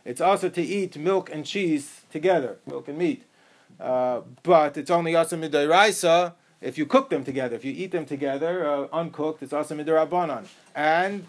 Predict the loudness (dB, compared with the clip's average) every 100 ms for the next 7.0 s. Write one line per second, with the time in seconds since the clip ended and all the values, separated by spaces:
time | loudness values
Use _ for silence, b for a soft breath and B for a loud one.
0 | -20 -12 -8 -4 0 2 2 2 -2 -2
1 | -2 -4 -4 2 4 4 2 0 2 2
2 | 0 -2 -2 -4 0 4 4 4 2 0
3 | -6 0 2 2 2 0 0 2 2 0
4 | -6 _ -8 -4 -2 -2 -6 -18 -20 _
5 | _ -16 -12 -6 -2 0 0 0 0 0
6 | -4 -8 -4 -2 2 4 4 2 0